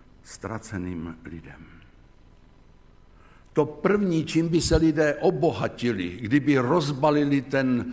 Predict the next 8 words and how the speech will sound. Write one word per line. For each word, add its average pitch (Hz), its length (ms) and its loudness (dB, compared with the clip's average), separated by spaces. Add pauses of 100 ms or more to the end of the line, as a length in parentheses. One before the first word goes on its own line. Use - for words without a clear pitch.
(120)
dar, 117 600 -2 (1120)
který 120 380 -2
Pán 127 360 -2
Bůh 104 260 -6
dal, 104 460 -6 (2000)
tak 95 180 -10
by 101 120 -4
bylo 101 440 -2